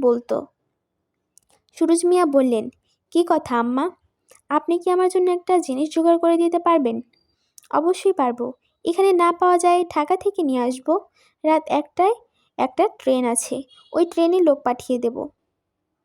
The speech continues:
"ঢাকা থেকে আনতে হবে না, আমার মনে হয় এখানেই পাওয়া যাবে, হয়তো আপনার বাড়িতেই আছে।" "জিনিসটা কি?" "একটা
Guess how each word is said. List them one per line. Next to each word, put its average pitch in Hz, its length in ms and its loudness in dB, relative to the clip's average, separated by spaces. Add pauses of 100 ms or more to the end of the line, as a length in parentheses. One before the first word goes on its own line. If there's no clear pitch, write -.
(600)
"ঢাকা 294 340 0
থেকে 403 240 2
আনতে 302 280 2
হবে 247 240 0
না, 220 140 -4 (340)
আমার 311 260 0
মনে 370 240 2
হয় 294 220 0 (100)
এখানেই 370 480 0
পাওয়া 240 200 0
যাবে, 233 240 -4 (380)
হয়তো 370 240 2
আপনার 392 260 2
বাড়িতেই 302 440 0
আছে।" 339 300 0 (640)
"জিনিসটা 349 440 -2
কি?" 320 280 -4 (720)
"একটা 285 300 -2